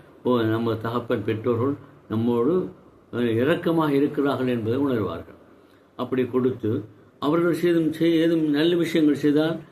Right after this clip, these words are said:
அதுக்கு நாம் தட்டி கொடுக்க வேண்டும், அவர்களை பாராட்ட வேண்டும். அதே போல தீய விஷயங்கள் செய்வது கூட அப்படி செய்யக்கூடாதுமான் என்று சொல்லி, சொல்லி கொண்டு சிறு பிராயத்திலிருந்தே வளைக்கு வர வேண்டும். சாப்பிட போகக்குள்ள நாம் வலது கையில சாப்பிடுங்கன்னு சொல்லணும்,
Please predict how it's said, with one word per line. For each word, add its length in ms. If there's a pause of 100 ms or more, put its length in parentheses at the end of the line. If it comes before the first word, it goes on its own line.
(180)
அதுக்கு 260
நாம் 180
தட்டி 300
கொடுக்க 300
வேண்டும், 260
அவர்களை 280
பாராட்ட 420
வேண்டும். 320 (640)
அதே 220
போல 400 (360)
தீய 160
விஷயங்கள் 340
செய்வது 260
கூட 220
அப்படி 260
செய்யக்கூடாதுமான் 720 (280)
என்று 160
சொல்லி, 240
சொல்லி 260
கொண்டு 380
சிறு 300
பிராயத்திலிருந்தே 680
வளைக்கு 300
வர 160
வேண்டும். 240 (920)
சாப்பிட 400
போகக்குள்ள 460
நாம் 200
வலது 300
கையில 280
சாப்பிடுங்கன்னு 500
சொல்லணும், 400